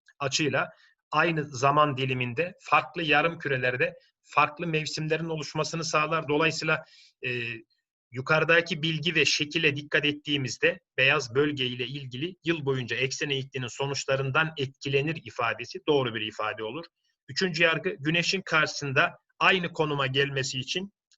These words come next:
yirmi dört saat geçmesi gerekir diyor. Evet, kendi ekseni etrafındaki dönüşü hatırlarsanız yirmi dört saatte yani bir günde tamamlanırdı. Dolayısıyla bu çıkarımda ulaşılabilir. Buradan değerli öğrencilerimiz bir, iki,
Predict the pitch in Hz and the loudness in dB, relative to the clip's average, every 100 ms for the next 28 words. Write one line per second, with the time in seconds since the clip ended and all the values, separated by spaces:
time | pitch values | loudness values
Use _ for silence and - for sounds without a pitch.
0 | - 131 165 165 175 180 - 151 135 - | -8 0 0 2 2 0 2 2 2 -2
1 | 131 - 123 - 123 117 113 117 110 120 | -4 -4 -8 -8 -6 -6 -6 -10 -6 -6
2 | 156 - 170 - 170 175 175 170 165 156 | -6 -4 -4 -2 -2 0 0 -2 -2 -4
3 | 160 151 143 147 143 139 143 143 - 139 | -2 -2 -2 -4 -4 -4 -4 -4 -6 -10
4 | - _ - 127 143 139 131 143 117 135 | -12 _ -14 -8 -4 -4 -4 -6 -6 -4
5 | 139 139 147 - 127 117 117 127 127 117 | 0 0 0 0 0 0 -2 -2 -2 -2
6 | 165 127 120 113 110 123 113 104 101 104 | -2 -2 -4 -6 -4 -4 -4 -6 -8 -8
7 | 139 - _ _ - 139 127 - 127 127 | -8 -10 _ _ -2 0 0 -2 -8 -8
8 | 165 - - 123 113 110 101 - _ _ | -6 -4 0 0 -2 -6 -6 -8 _ _
9 | 139 135 131 123 117 110 135 151 - _ | -6 -4 -4 -4 -8 -8 -6 -6 -8 _
10 | _ _ _ _ _ 165 139 135 156 185 | _ _ _ _ _ 2 4 2 0 -4
11 | _ - 131 127 117 113 110 110 117 160 | _ 0 2 2 0 -4 -4 -6 -6 -8
12 | - - 110 160 180 - 143 139 - 190 | -12 -18 -4 -2 -2 -6 -14 -10 -6 -6